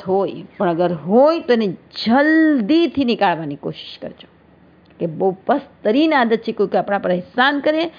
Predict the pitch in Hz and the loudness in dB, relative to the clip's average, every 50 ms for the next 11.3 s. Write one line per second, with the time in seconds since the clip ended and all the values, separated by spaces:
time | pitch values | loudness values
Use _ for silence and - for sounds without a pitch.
0 | - - - - - - 202 202 202 202 185 170 165 170 170 - 170 165 - 190 | -18 -20 -20 -20 -10 -6 -6 -4 -2 0 0 0 0 -2 -4 -6 -8 -6 -4 -4
1 | 175 160 151 160 165 175 196 226 220 202 185 - - - - - - - _ _ | -4 -4 -4 -4 -2 -2 -2 -2 -2 -4 -6 -8 -14 -14 -14 -14 -16 -18 _ _
2 | - - - _ _ _ _ _ _ _ _ _ _ _ _ _ _ _ _ _ | -20 -20 -20 _ _ _ _ _ _ _ _ _ _ _ _ _ _ _ _ _
3 | _ _ _ _ _ _ _ _ _ _ _ _ _ _ _ _ _ _ _ _ | _ _ _ _ _ _ _ _ _ _ _ _ _ _ _ _ _ _ _ _
4 | _ _ _ _ - 208 170 196 190 185 180 185 190 185 151 190 226 220 208 196 | _ _ _ _ -8 -4 -2 0 2 2 2 2 0 0 0 0 2 2 2 2
5 | 202 202 - - - 269 311 330 320 - - 311 320 302 - - 214 180 - - | 0 -2 -2 0 0 2 2 2 0 0 0 0 0 0 -2 -2 -4 -4 -4 -4
6 | - 233 247 294 330 349 311 - - 233 208 190 190 185 165 170 170 - - - | -2 -2 0 2 2 0 0 2 2 2 4 4 2 2 0 0 -4 -6 -8 -8
7 | 165 170 175 180 170 190 185 180 - - 277 - 214 - - - 69 - - - | -6 -6 -6 -6 -6 -6 -8 -6 -4 -2 0 0 0 -2 -4 -6 -8 -8 -10 -12
8 | - - - _ _ _ _ _ _ - 190 208 180 156 160 175 165 190 185 190 | -18 -20 -20 _ _ _ _ _ _ -2 0 0 0 0 -2 -4 -6 -8 -8 -6
9 | - 180 165 165 202 220 208 - - 185 190 208 202 - 208 190 - - _ _ | -6 -4 -4 -2 -2 -2 -4 -6 -8 -10 -10 -8 -8 -6 -8 -8 -8 -12 _ _
10 | _ _ _ - 302 302 320 339 330 - - 254 214 180 170 165 170 - _ - | _ _ _ -2 -2 0 2 2 2 2 2 0 0 0 0 -4 -8 -10 _ -16
11 | - - - - - - | -16 -16 -16 -18 -20 -20